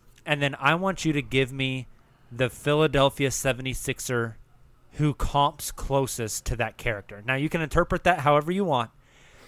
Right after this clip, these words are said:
but I'll, I'll name a character. You guys tell me which Sixer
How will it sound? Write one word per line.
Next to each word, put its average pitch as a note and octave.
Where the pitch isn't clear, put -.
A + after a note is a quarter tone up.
but C#3
I'll, D3+
I'll D#3
name E3+
a D#3
character. E3+
You C#3+
guys D3+
tell C3+
me C3
which B2+
Sixer -